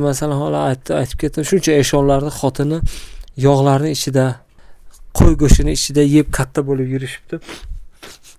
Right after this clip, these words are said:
Ularni olib kelmadi, sizlarni olib keldi. Yaxshi hayot kechib, o'sha yerda yurishibdi. Ilmlari bor, o'n besh, yigirma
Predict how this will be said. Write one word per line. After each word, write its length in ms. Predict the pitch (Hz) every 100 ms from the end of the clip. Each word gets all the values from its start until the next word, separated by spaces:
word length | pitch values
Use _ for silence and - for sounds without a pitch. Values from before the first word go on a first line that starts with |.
| - -
Ularni 260 | 170 156 147 156
olib 160 | 123 -
kelmadi, 280 | 131 123 120 -
sizlarni 320 | 131 120 127 120
olib 160 | 113 -
keldi. 260 | 123 123 117 - _ - - - - 180
Yaxshi 240 | - - 143
hayot 280 | 156 151 156 - - - -
kechib, 280 | 143 - 151 - - - - - 165
o'sha 160 | 135 139
yerda 160 | 147 135
yurishibdi. 520 | 143 139 - - - 147 - - - - _ 160
Ilmlari 460 | 139 143 143 139 139 135
bor, 120 | 127 143
o'n 80 | 139
besh, 160 | 131 -
yigirma 420 | 131 120 127 131